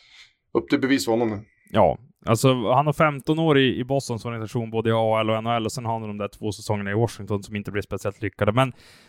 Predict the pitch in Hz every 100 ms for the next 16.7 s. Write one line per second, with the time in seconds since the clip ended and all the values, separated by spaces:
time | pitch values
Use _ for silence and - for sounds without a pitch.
0 | - 139 156 156 156 147 165 - 202 247
1 | 226 190 - 139 135 131 127 117 - _
2 | _ _ 113 110 160 175 151 131 123 110
3 | - - - 120 - 117 113 123 117 -
4 | - - 113 117 110 113 107 113 107 110
5 | 139 139 127 113 107 - 107 107 104 156
6 | 156 123 117 117 120 113 104 117 113 107
7 | 107 95 78 - 131 - 117 110 - 117
8 | 110 - 156 - - 104 120 131 123 -
9 | 131 123 120 127 139 170 139 117 - _
10 | _ _ _ _ 117 156 190 170 147 135
11 | 131 98 123 120 - - 82 113 - 110
12 | 113 110 107 107 120 120 110 110 113 107
13 | 101 95 113 - 107 101 - 170 165 156
14 | 139 - 120 117 113 113 110 110 107 117
15 | - - 131 117 104 101 101 139 175 147
16 | 104 98 - - 107 101